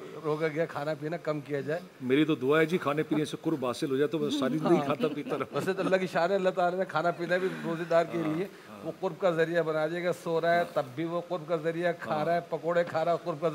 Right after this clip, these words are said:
Speaker 1: जरिया।
Speaker 2: हाँ।
Speaker 1: ये भी अल्लाह की मेहरबानी है कि रोज़ा रखने के बाद अगर वो एक एक चीज़ में नेकी ढूंढा, अल्लाह पाक उसको करीब कर देते हैं। लेकिन बुनियादी जो चीज़ें हैं ना इसमें करीब होने की,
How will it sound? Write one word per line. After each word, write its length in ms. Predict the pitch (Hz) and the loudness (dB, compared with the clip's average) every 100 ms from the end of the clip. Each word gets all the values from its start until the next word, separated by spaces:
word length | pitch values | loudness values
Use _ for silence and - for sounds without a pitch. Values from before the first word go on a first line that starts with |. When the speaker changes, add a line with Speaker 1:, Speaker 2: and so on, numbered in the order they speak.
| 160 | 2
Speaker 1:
जरिया। 240 | 165 208 208 | 2 -2 -2
Speaker 2:
हाँ। 200 | 113 98 | -4 -2
Speaker 1:
ये 80 | 180 | 0
भी 60 | 202 | 2
अल्लाह 180 | 208 214 | 2 0
की 100 | 208 | 2
मेहरबानी 420 | 170 165 180 208 | 2 4 2 2
है 60 | |
कि 100 | 214 180 | 0 -2
रोज़ा 320 | 156 170 226 | -2 -2 0
रखने 300 | 208 214 196 | 0 0 -2
के 100 | 180 151 | -2 0
बाद 260 | 151 170 160 | 2 2 0
अगर 200 | 165 156 | 0 0
वो 220 | 185 202 - - - - 208 | -2 -4 -10 -20 -20 -8 -4
एक 140 | 220 | -2
एक 100 | 240 - | -4 -6
चीज़ 160 | 220 208 | -6 -2
में 100 | 202 | 0
नेकी 220 | 196 208 | 0 -2
ढूंढा, 280 | 165 185 202 | -2 4 4
अल्लाह 200 | 180 175 | 4 2
पाक 140 | 180 | 0
उसको 140 | 185 196 | -2 -2
करीब 240 | 170 160 | -2 -2
कर 100 | 147 | -4
देते 120 | 131 | -6
हैं। 100 | 139 | -8
लेकिन 260 | 147 202 156 | -6 -6 -6
बुनियादी 420 | 156 165 180 240 | -4 -4 -4 -6
जो 100 | 240 | -8
चीज़ें 220 | 202 190 | -8 -6
हैं 80 | 190 | -4
ना 120 | 240 | -6
इसमें 140 | 190 208 | -6 -4
करीब 220 | 190 190 | 0 0
होने 200 | 175 170 | 0 -2
की, 200 | 160 214 | -4 -8